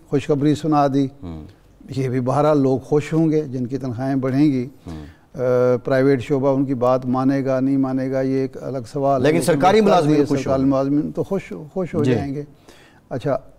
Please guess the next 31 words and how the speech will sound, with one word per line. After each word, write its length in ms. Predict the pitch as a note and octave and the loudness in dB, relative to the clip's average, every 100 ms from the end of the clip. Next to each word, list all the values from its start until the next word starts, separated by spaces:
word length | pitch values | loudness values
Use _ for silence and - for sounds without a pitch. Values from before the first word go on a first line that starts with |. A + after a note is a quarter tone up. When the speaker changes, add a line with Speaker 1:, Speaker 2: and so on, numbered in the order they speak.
| - | -2
Speaker 1:
और 260 | C3+ D#3 F3+ | 2 4 2
भी, 400 | D3 F3+ F#3+ - | 2 2 2 -2
अ, 60 | - - D3 C#3+ D3 D3 - - | -10 -6 -2 2 2 0 -4 -12
ब-, 200 | B2+ D3 C#3+ | -8 -6 -6
बजट 280 | B2+ C#3 E3+ | -2 0 0
जब 220 | E3+ D#3 | 0 0
पेश 260 | D#3+ D#3 - | 2 0 2
करेंगे 360 | D3+ D#3 D3 | 2 2 2
तो 160 | D#3 D3+ | 0 0
बहुत 260 | C3+ C#3 | 0 -2
सारे 200 | D3 D3+ | 0 0
इकदाम 380 | D3 C#3+ C#3 C#3+ | 0 0 0 0
तो 160 | C#3 D#3 | 0 0
बजट 260 | D3+ F#3+ | 2 0
में 160 | E3+ D#3 | 0 -4
करेंगे। 420 | D3 C#3 C3+ B2+ - - | -2 -2 -4 -6 -14 -8
Speaker 2:
जी। 300 | A2+ A2+ G2 - - - | -4 -2 -4 -8 -12 -2
Speaker 1:
ये 180 | D#3+ F#3 | 0 2
कर 180 | D#3+ | 2
लेते 320 | C#3+ C3+ C3 C3 | 2 2 0 -2
हैं 180 | B2 | -2
एक 300 | B2 C3+ B2+ | -2 -2 -2
बात। 220 | A2 G#2 - - D3 | -6 -8 -10 -16 -10
दूसरा 440 | C#3 G#3 - C4 | -4 -2 0 0
जो 140 | A3 | 2
पहलू 440 | G#3 F#3+ F3 F#3+ F#3+ | 0 2 2 2 -2
था 300 | D#3+ C#3+ D#3 | 2 2 2
वो 220 | C#3+ D#3 | 2 0
ये 200 | D#3+ D#3+ | 2 2
है 360 | C3+ C3 C#3 D3 | 2 2 0 -2
कि 480 | D3 C#3 D3 D3 | -2 0 2 0